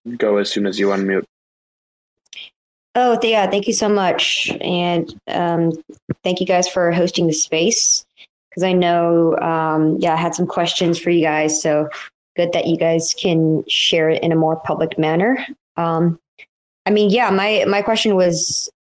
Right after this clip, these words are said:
Speaker 2: obviously towards, um, reinforcing the, like, more distributed nature of the Cosmos Hub,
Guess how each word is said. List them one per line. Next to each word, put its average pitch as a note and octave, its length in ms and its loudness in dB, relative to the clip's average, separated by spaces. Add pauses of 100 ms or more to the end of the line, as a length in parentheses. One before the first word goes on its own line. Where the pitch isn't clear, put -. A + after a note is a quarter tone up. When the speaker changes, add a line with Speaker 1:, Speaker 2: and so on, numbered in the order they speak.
Speaker 2:
obviously F3+ 500 0
towards, F3 600 0 (600)
um, F3 840 0 (560)
reinforcing A3 1700 0 (160)
the, G#3 840 2 (640)
like, F3 140 -2
more F#3 220 2
distributed F#3 460 0
nature F3+ 680 2
of E3 580 0
the F3 60 -2
Cosmos E3 680 -2
Hub, F3+ 540 -2